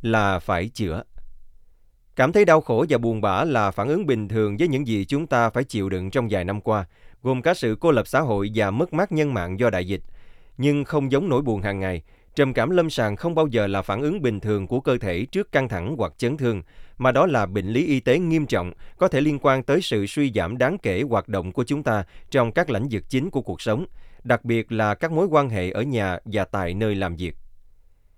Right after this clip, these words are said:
Hiện nay, chứng trầm cảm nặng khá phổ biến, ảnh hưởng đến mười bảy phần trăm người Mỹ và được xem là yếu tố nguy cơ hàng đầu dẫn đến tự tử. Ước tính có từ hai đến mười lăm phần trăm người bị trầm cảm sẽ tự tử,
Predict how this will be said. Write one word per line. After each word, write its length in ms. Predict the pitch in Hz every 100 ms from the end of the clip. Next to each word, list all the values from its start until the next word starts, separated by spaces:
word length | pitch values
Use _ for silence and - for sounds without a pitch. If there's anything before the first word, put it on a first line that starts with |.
| _ _ _ _
Hiện 240 | 135 131
nay, 300 | 151 147 147
chứng 220 | - 156 208
trầm 220 | 127 107
cảm 200 | 104 156
nặng 200 | 107 98
khá 220 | 131 156
phổ 220 | - 98
biến, 260 | 123 135 196 - -
ảnh 160 | 135
hưởng 180 | 135 120
đến 160 | 147 190
mười 140 | 131
bảy 180 | 95 113
phần 180 | 127 101
trăm 220 | 131 123
người 120 | 101
Mỹ 300 | 90 87 165 - - -
và 140 | 127
được 160 | 127 120
xem 220 | 156 143
là 100 | 107
yếu 180 | 110 165
tố 180 | 139
nguy 180 | 185 151
cơ 200 | - 135
hàng 200 | 117 101
đầu 220 | 98 95
dẫn 240 | 90 95 120
đến 180 | 127 185
tự 180 | 98 87
tử. 260 | 92 92 - - - - - -
Ước 160 | 190
tính 180 | 180 160
có 140 | 202 196
từ 200 | 123 113
hai 220 | 135 135
đến 140 | 143
mười 140 | 185 107
lăm 140 | 123
phần 180 | 117 95
trăm 260 | 127 123
người 200 | 113 104
bị 160 | 92 95
trầm 240 | - 101
cảm 260 | 90 92 104
sẽ 200 | - 101
tự 220 | - 92
tử, 260 | 98 92